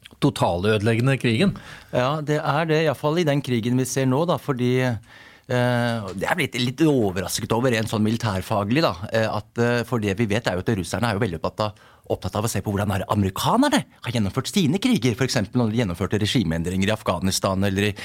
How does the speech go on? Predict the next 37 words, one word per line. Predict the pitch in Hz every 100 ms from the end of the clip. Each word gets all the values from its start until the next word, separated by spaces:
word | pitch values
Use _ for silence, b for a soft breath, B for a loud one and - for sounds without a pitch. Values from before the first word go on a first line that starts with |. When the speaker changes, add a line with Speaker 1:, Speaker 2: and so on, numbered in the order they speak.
| B 104
Speaker 2:
Irak | 107 90 101 -
eller | 101 104
i | 104
Libya. | 90 87 117 B B B
Og | 113
det | 110 117
russerne | - 104 117
har |
sett | - 135
da, | 160 208 233
som | 123 107
vi | 101
alle | 104 82 90
så, | 185 254 B B
det | 175
var | 160 98
at | 107
amerikanerne | 113 123 101 87 110 131
brukte | 135 - 135 143 B B B
veldig | 139 110 123
sånne | 120 131 127 -
presise | 147 - - - 104 98 98 - - 143 151 135
missiler | 135 - 110 98 98 135
som | 131 131 127
på | - - 147
mange | 143
måter | 120 139 143
lammet | 147 160 131 90 87 -
den | 117
politiske | - 107 90 95 113
og | 117
militære | 120 107 92 117
styringsevnen | - 160 135 95 82 90 - 107 98 110 135 -
i | 104 127
disse | 139 139
store | - 120 143
byene, | 151 110 190